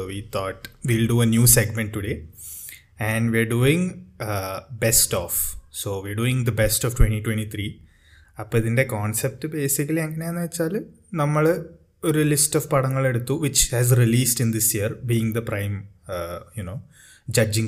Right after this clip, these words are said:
criteria. And twenty twenty-three-ൽ ഇറങ്ങിയ പടങ്ങളില് നമുക്ക്, അതായത് ന-, so the three of us have not obviously seen the same movies. So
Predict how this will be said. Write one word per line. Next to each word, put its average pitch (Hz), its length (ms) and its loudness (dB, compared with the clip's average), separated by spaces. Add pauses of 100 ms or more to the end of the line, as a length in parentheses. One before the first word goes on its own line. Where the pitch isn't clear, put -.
criteria. 98 500 -4 (600)
And 135 380 2 (220)
twenty 170 340 4
twenty-three-ൽ 160 840 0
ഇറങ്ങിയ 143 360 -2
പടങ്ങളില് 135 680 0 (340)
നമുക്ക്, 139 640 -2
അതായത് 156 300 4
ന-, 196 240 -4
so 190 160 6 (140)
the 165 100 2
three 165 240 4
of 175 140 6
us 190 120 4
have 165 160 2
not 143 300 -2
obviously 123 480 0
seen 117 260 2
the 113 100 0
same 107 260 -2
movies. 101 380 -4 (600)
So - 160 2